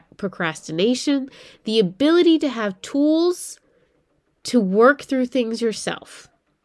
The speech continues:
Because Lord knows I have done every diet. I have read so many self-help books. I have done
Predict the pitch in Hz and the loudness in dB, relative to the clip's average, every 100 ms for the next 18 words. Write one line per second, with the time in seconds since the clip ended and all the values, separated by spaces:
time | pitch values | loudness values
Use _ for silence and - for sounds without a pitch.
0 | - 208 247 208 180 208 226 285 311 262 | -6 -2 2 2 2 4 6 6 4 2
1 | 247 247 254 262 247 233 220 214 214 196 | 2 6 6 4 0 -4 -4 -4 -6 -6
2 | 160 175 160 - 180 180 170 170 151 - | -4 -4 -6 -8 -8 -8 -8 -10 -12 -12
3 | - 175 190 247 294 330 339 - - _ | -8 -6 -6 -4 -6 -6 -10 -16 -20 _
4 | _ _ - - _ - - 196 196 185 | _ _ -20 -20 _ -6 -4 -2 -4 -4
5 | 180 175 - - 214 233 269 277 277 294 | -2 -4 -4 -2 0 0 0 0 -2 -2
6 | 294 285 302 294 294 - 320 381 - - | -2 -4 -4 -6 -6 -2 0 0 -4 -12
7 | - - - _ - - - 240 254 202 | -16 -18 -20 _ -20 -6 0 0 0 0
8 | 240 208 | -2 -2